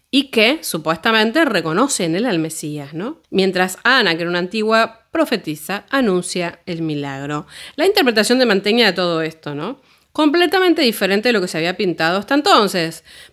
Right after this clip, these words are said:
Por ejemplo, en relación a lo que había hecho Giotto en la Capella Scrovegni de Padua. Padua, ciudad natal de Mantegna, ¿eh? Seguramente él vio esto, pero busca otro tipo de interpretación.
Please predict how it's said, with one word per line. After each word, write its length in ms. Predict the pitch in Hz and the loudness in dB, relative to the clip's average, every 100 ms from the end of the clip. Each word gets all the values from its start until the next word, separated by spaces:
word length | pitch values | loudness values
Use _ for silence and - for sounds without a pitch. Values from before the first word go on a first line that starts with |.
| _ | _
Por 140 | 202 | -2
ejemplo, 340 | 175 208 220 269 | 0 0 2 2
en 60 | |
relación 500 | 226 226 247 240 233 | 4 2 2 2 2
a 40 | 277 | 2
lo 100 | 180 | 2
que 80 | |
había 120 | 175 185 | 0 0
hecho 220 | 202 196 | 2 2
Giotto 580 | 196 220 190 226 254 - | 4 2 2 0 0 2
en 560 | 190 185 180 175 175 | 0 2 2 2 0
la 140 | 175 180 | 0 0
Capella 560 | 185 196 202 196 190 | 0 0 2 2 2
Scrovegni 720 | 180 - 190 180 165 156 160 | 0 -2 -2 0 0 0 -2
de 120 | 160 160 | -2 -4
Padua. 600 | 160 147 147 151 147 - _ - | -6 -6 -6 -6 -8 -14 _ -4
Padua, 380 | - 175 220 311 | 2 2 4 2
ciudad 400 | 311 196 196 294 415 _ _ - | 0 0 2 0 -4 _ _ -6
natal 360 | 165 147 220 | -6 -2 -2
de 60 | 339 | 0
Mantegna, 640 | 226 185 147 147 143 175 | -2 -2 -2 -2 -6 -6
¿eh? 100 | 311 - - | -8 -10 -16
Seguramente 800 | - 175 180 214 202 240 226 - | -6 -2 2 2 2 2 0 0
él 240 | 247 233 | 0 0
vio 380 | 180 240 220 190 | 0 0 2 2
esto, 480 | 185 185 - 214 226 | -2 -6 -6 -6 0
pero 280 | 339 311 311 | 2 4 2
busca 500 | 240 330 - 339 - | -2 -6 -2 -4 -2
otro 300 | 370 370 190 | -6 -2 -4
tipo 280 | 165 180 170 | -4 -6 -2
de 60 | 165 | -2
interpretación. 920 | 156 156 156 151 156 - 151 147 | -4 -6 -10 -10 -10 -6 -4 -4